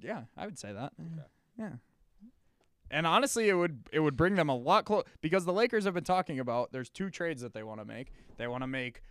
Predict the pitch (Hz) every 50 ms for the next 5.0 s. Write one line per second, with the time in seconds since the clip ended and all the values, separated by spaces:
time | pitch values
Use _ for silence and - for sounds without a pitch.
0 | - 113 107 98 - - 110 101 107 104 110 107 104 110 110 107 104 - - 87
1 | 85 85 - 107 98 - 117 123 - - 107 92 85 82 82 82 82 - - -
2 | - _ - 104 101 98 95 95 98 95 95 87 - - 95 90 87 82 78 76
3 | - _ 98 101 95 92 92 82 80 - - - 73 67 65 65 - - _ _
4 | - 135 135 - 156 147 139 127 - 135 127 117 113 92 107 110 98 76 - -